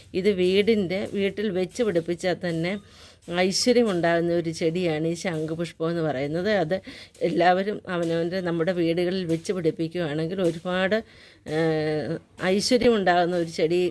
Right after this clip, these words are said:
കൂടിയാണെന്നാണ് ആയുർവേദം പറയുന്നത്. അപ്പൊ കൂട്ടുകാരെ, ഇതിന് ഇനി ഇത് തന്നെയല്ല, ഇനി ഒരുപാട്, ഒരുപാട് ഔഷധ ഗുണങ്ങൾ ഏറെയുമുണ്ട്.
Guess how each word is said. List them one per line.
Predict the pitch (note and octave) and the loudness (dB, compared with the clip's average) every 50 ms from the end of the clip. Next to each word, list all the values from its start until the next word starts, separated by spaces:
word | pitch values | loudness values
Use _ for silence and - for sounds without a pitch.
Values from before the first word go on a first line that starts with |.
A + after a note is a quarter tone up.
| - - | -4 -6
കൂടിയാണെന്നാണ് | E3+ F3 F#3 F#3 F#3 E3+ D3+ D3+ D3+ D3+ F3 E3+ D#3+ D#3 D#3+ F3+ G3+ A3 G#3 F#3 E3 | -4 -4 -2 0 0 -2 -2 -2 -4 -4 -2 -2 -2 -2 -2 -2 -2 -2 -2 0 0
ആയുർവേദം | F3 E3+ E3 D#3+ E3 E3 D#3+ D#3+ F#3+ G#3 G3+ F#3 | 0 0 0 2 2 0 2 0 -2 -4 -2 -4
പറയുന്നത്. | E3+ D#3+ D#3+ D#3 D#3+ E3 D#3+ E3 E3 D#3+ F#3+ A#3 C4 - _ _ - - - - - - - - - - - _ - G#3 | -2 0 0 0 0 0 -2 -2 -2 0 -2 -2 -4 -6 _ _ -20 -20 -20 -20 -20 -20 -20 -20 -20 -20 -20 _ -10 -8
അപ്പൊ | G3+ A#3 A#3 A3 | -2 -2 0 4
കൂട്ടുകാരെ, | G#3+ G3+ E3+ G#3+ G3+ F#3+ F#3+ F#3 F#3 G#3+ A3+ A3+ - - - B2 E3 F3+ | 2 2 4 4 4 6 6 6 4 4 2 2 -2 -6 -6 -4 -2 -2
ഇതിന് | F3+ F3 G3 G3+ G#3+ G#3 G3 F3+ | 0 -2 0 0 0 0 0 0
ഇനി | F#3 F#3 E3+ E3 | 0 -2 -2 -2
ഇത് | D#3+ E3+ F#3+ G#3 | -2 -2 0 2
തന്നെയല്ല, | G3+ F3 F3 G3+ G#3+ G#3 F#3+ F#3+ F#3+ G#3 G#3 F3 | 2 2 2 2 2 2 2 2 0 0 0 2
ഇനി | E3+ F#3 F3+ E3+ | 0 2 2 2
ഒരുപാട്, | D#3+ E3 F3 D#3+ F#3+ G3+ G#3+ G#3+ G3+ F#3 | 2 2 0 -2 0 -2 0 0 2 0
ഒരുപാട് | F3 E3 F3 F3+ G3+ G#3 G#3+ A3 A#3 A#3 A3+ F#3+ E3+ | 0 0 0 0 0 2 2 2 2 4 4 2 2
ഔഷധ | F3 E3 - G3+ F3+ F#3 E3+ | 0 -2 -2 -2 -2 -2 -2
ഗുണങ്ങൾ | F3 F3+ F3+ F3+ F3+ E3+ F3 D#3+ E3 D#3+ | -2 -2 -2 -4 -2 -2 0 0 2 2
ഏറെയുമുണ്ട്. | E3 E3+ F#3+ F#3+ G3 G3 F#3 F3 D#3+ E3 D#3+ F3+ | 2 0 0 0 0 0 0 0 -2 -2 -2 -2